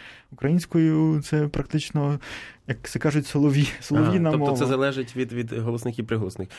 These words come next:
Speaker 2: Тому що
Speaker 1: Так.
Speaker 2: трошки різниця польський і український варіант,
Speaker 1: Так,
Speaker 2: на
Speaker 1: так, ну
Speaker 2: сьогоднішній
Speaker 1: ж
Speaker 2: день.
Speaker 1: ми співаємо голосними, так. Е,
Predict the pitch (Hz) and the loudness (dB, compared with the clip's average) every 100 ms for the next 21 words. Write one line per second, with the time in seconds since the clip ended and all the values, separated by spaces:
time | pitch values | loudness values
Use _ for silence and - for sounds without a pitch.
0 | - 143 139 160 165 - 156 151 147 113 | -2 0 2 0 -2 0 0 4 2 2
1 | 104 107 101 104 98 98 95 - 92 90 | -2 -4 -4 -6 -4 -4 -6 -6 -4 -2
2 | 98 - 208 107 165 - 156 190 - - | -2 0 -2 0 0 2 2 2 -2 -4
3 | 151 156 160 165 160 156 135 151 156 233 | 0 2 2 2 2 2 2 2 0 0
4 | 226 123 113 123 - - - - - | 2 0 -4 -8 -12 -10 -10 -12 -10